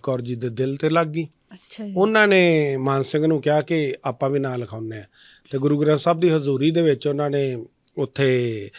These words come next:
Speaker 1: ਆਪਣਾ, ਅ, ਦੇਸ਼ ਭਗਤਾਂ ਦੇ ਵਿੱਚ ਜਿਹੜੇ, ਅ, ਜਾਣਾ ਚਾਹੁੰਦੇ ਆ ਕਲਕੱਤੇ ਜਾਂ ਇੰਡੀਆ ਦੇਸ਼ ਨੂੰ ਆਜ਼ਾਦ ਕਰਾਉਣ ਲਈ, ਤੇ ਉਹਦੇ ਵਿੱਚ ਨਾਂ ਲਿਖਾ ਦਿੱਤਾ।
Speaker 2: ਅੱਛਾ।
Speaker 1: ਲਓ, ਸਾਰੇ ਤਿਆਰ ਹੋ ਗਏ, ਅਗਲੀ ਸਵੇਰ
Speaker 2: ਹਾਂਜੀ।
Speaker 1: ਜਾਣਾ ਸੀ।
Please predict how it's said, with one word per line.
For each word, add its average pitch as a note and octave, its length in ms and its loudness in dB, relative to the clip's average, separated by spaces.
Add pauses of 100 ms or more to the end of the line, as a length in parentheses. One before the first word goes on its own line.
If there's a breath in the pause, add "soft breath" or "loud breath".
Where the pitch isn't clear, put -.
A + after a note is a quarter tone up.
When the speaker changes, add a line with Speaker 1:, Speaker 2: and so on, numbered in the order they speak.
(240 loud breath)
Speaker 1:
ਆਪਣਾ, C#3 640 -2 (260)
ਅ, - 320 -12
ਦੇਸ਼ C#3 360 4
ਭਗਤਾਂ C#3+ 280 -2
ਦੇ C3+ 80 -2
ਵਿੱਚ B2+ 500 -4
ਜਿਹੜੇ, B2+ 400 0 (480 loud breath)
ਅ, A#2 300 -4
ਜਾਣਾ C#3+ 300 6
ਚਾਹੁੰਦੇ D3+ 340 4
ਆ D3 60 6
ਕਲਕੱਤੇ C#3 600 2
ਜਾਂ C3+ 100 2
ਇੰਡੀਆ C3 380 2
ਦੇਸ਼ B2+ 320 0
ਨੂੰ C3+ 140 -4
ਆਜ਼ਾਦ A#2+ 280 -6
ਕਰਾਉਣ C#3+ 320 -4
ਲਈ, F#3 200 0 (400 loud breath)
ਤੇ - 160 -6
ਉਹਦੇ G3 180 8
ਵਿੱਚ D3+ 180 6
ਨਾਂ B2+ 240 2
ਲਿਖਾ C3+ 260 2
ਦਿੱਤਾ। B2+ 280 -6 (120)
Speaker 2:
ਅੱਛਾ। G3+ 360 -12 (420)
Speaker 1:
ਲਓ, D#3 480 2 (180 soft breath)
ਸਾਰੇ F3+ 360 -2
ਤਿਆਰ F3 340 0
ਹੋ E3+ 180 -2
ਗਏ, D3+ 240 -4
ਅਗਲੀ D3 200 -2
ਸਵੇਰ D3+ 200 -2
Speaker 2:
ਹਾਂਜੀ। D3+ 140 0
Speaker 1:
ਜਾਣਾ C#3 260 -2
ਸੀ। - 200 -8